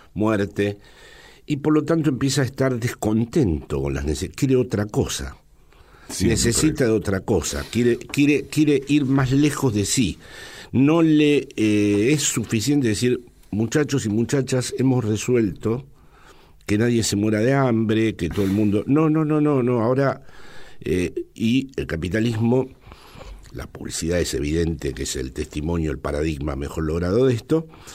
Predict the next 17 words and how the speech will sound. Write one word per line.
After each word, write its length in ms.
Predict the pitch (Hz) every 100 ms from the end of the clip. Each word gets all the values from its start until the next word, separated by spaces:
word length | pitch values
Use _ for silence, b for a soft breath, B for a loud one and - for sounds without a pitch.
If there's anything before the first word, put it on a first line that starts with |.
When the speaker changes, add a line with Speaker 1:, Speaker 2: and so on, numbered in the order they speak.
| B B B B B B B - -
Speaker 1:
captó 400 | 135 - 190 165
esto. 380 | 139 - 90 76 B B B B _ _ - - - -
Speaker 2:
¿Sabes 260 | 95 95
cuándo 180 | - 113
Speaker 1:
Y 40 | 131
por 100 | 151
lo 80 | 151
Speaker 2:
me 60 |
Speaker 1:
tanto 260 | 160 165 175
la 80 | 156
izquierda 400 | 139 - 165 151
actual 520 | 139 - 156 139 135
tiene 300 | 131 131 131
la 80 | 123
obligación 720 | 120 120 120 127 - 127 135
de 120 | 117
pensar 760 | 82 - 101 107 - 135 117